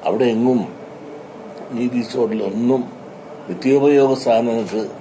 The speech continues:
കുറഞ്ഞ വിലയ്ക്ക് കൊടുക്കാൻ സാധിക്കാതെ പോയതും ഒരു പരാജയം. ഈ പരാജയങ്ങൾ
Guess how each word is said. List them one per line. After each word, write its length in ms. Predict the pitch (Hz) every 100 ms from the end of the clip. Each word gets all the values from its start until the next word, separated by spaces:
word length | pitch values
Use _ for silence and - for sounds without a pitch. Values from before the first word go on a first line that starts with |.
| - - - - - - - - - - - -
കുറഞ്ഞ 280 | 107 113 135
വിലയ്ക്ക് 300 | 127 120 104
കൊടുക്കാൻ 460 | 110 104 113 107 104 - - - - - - - -
സാധിക്കാതെ 600 | 92 110 120 131 127 131
പോയതും 540 | 107 98 98 110 117 - - - - - - - -
ഒരു 140 | 98
പരാജയം. 540 | 95 90 98 107 110 117 - - - - - - - - - - - -
ഈ 100 | 135
പരാജയങ്ങൾ 680 | 175 170 156 160 170 170 175